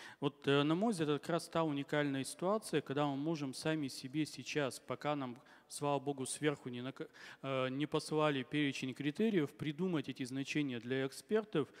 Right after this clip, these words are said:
э, отработать их у себя, может быть, в январе сказать: "Смотрите, а вот мы такой вариант придумали, и у нас только поэтому взошло и заколосилось". Вот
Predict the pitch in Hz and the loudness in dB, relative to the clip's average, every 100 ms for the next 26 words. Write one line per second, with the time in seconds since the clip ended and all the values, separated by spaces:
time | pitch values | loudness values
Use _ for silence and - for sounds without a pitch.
0 | - - - - 131 131 - 151 - 165 | -18 -16 -12 -4 2 2 2 0 4 4
1 | 160 175 147 143 - 143 - 156 185 202 | 6 4 2 -2 0 -2 2 4 6 6
2 | 156 156 143 139 143 143 143 165 170 - | 6 4 4 -2 0 0 2 2 2 -2
3 | 127 - 156 156 180 139 123 123 156 165 | -6 -2 0 2 0 0 0 0 -2 -2
4 | 156 160 147 143 147 143 - 151 185 220 | 0 0 0 2 2 0 -4 -6 -4 0
5 | 180 143 156 139 139 170 175 151 143 127 | 2 0 0 -2 0 -2 -2 -2 -2 -4
6 | - 147 156 156 131 120 131 - 156 147 | 0 0 0 -2 -4 -4 -6 -2 0 0
7 | 120 127 139 139 - 147 110 78 - _ | -2 -2 0 0 -2 -4 -4 -6 -16 _
8 | _ _ _ _ _ _ _ _ - - | _ _ _ _ _ _ _ _ -20 -20
9 | - - - - - 139 | -20 -20 -20 -18 -2 0